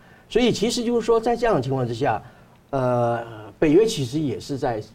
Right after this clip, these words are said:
采取一种我刚刚讲的拼贴的战略，或者是亚太地区的所谓的围棋的一个战略啊。所以您提到这样的一个所谓的防卫的一个倡议啊，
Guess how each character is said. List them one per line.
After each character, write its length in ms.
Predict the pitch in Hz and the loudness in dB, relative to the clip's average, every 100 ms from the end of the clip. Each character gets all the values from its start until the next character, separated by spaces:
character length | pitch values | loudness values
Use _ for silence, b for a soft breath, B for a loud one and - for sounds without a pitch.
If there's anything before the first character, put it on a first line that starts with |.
| - | -20
采 220 | - 101 | -8 -6
取 180 | 120 107 | -4 -6
一 100 | 104 | -4
种 160 | 117 | -4
我 80 | 104 | -4
刚 160 | 107 127 | -4 -4
刚 80 | 127 | -4
讲 140 | 107 | -8
的 100 | 101 B B - | -10 B B -14
拼 260 | - 190 190 | 2 4 4
贴 140 | 180 | 2
的 100 | 131 | 0
战 220 | 131 117 | -2 -2
略， 140 | 117 107 B | -2 -6 B
或 120 | - | 0
者 80 | 156 | 2
是 200 | 143 175 | 4 4
亚 160 | 131 110 | 2 0
太 180 | 151 123 | -2 -2
地 140 | 131 | -2
区 160 | - 110 | -6 -6
的 100 | 110 | -6
所 160 | 110 | -4
谓 80 | 113 | -4
的 100 | 120 | -4
围 260 | 131 120 139 | -2 2 2
棋 160 | - 110 | 0 -6
的 80 | |
一 20 | 101 | -8
个 80 | |
战 240 | 101 113 95 | -8 -8 -10
略 160 | 98 87 | -12 -14
啊。 220 | - 90 90 B B B | -14 -16 -18 B B B
所 120 | - | 2
以 140 | 247 220 | 4 6
您 180 | 190 247 | 6 4
提 140 | 190 | 4
到 160 | 190 170 | 4 4
这 80 | |
样 100 | 190 | 2
的 80 | 143 | 2
一 60 | 123 | 2
个 340 | 127 107 101 | 2 2 0
所 160 | 98 107 | -4 -2
谓 120 | 113 | 0
的 200 | 110 101 | 0 -2
防 480 | - 117 117 127 147 | -4 -4 -4 -4 2
卫 160 | 185 | 2
的 80 | 123 | 2
一 40 | 117 | 0
个 100 | 123 | -4
倡 260 | - 127 | -4 -4
议 160 | 113 | -4
啊， 80 | 98 | -6